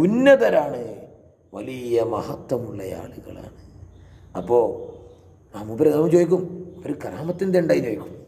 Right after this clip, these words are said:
"ഹേയ്, മൂപ്പര് കറാമത്ത് എന്താണ്?" അപ്പൊ നമ്മൾ കറാമത്തിനെ, ഇസ്തിഖാമത്തിനെ ചെറുതാക്കിയിട്ട് കറാമത്തിനെ വലുതാക്കരുത്. ഏറ്റവും വലിയ കറാമത്ത് കറാഹത്തുകൾ ചെയ്യാതെ,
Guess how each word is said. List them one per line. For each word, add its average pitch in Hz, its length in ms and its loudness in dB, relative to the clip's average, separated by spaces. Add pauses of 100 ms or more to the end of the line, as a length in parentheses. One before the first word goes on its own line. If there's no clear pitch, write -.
(200)
"ഹേയ്, 156 240 2 (340)
മൂപ്പര് 131 280 2 (120)
കറാമത്ത് 233 500 4
എന്താണ്?" 156 340 -4 (1120)
അപ്പൊ 95 140 -6 (120)
നമ്മൾ 110 220 0 (220)
കറാമത്തിനെ, 180 720 2 (1040)
ഇസ്തിഖാമത്തിനെ 277 840 4
ചെറുതാക്കിയിട്ട് 208 680 0 (320)
കറാമത്തിനെ 139 580 -6
വലുതാക്കരുത്. 101 600 -8 (180)
ഏറ്റവും - 520 2
വലിയ 175 240 2 (100)
കറാമത്ത് 170 540 -4 (1400)
കറാഹത്തുകൾ 170 760 4 (220)
ചെയ്യാതെ, 139 640 -2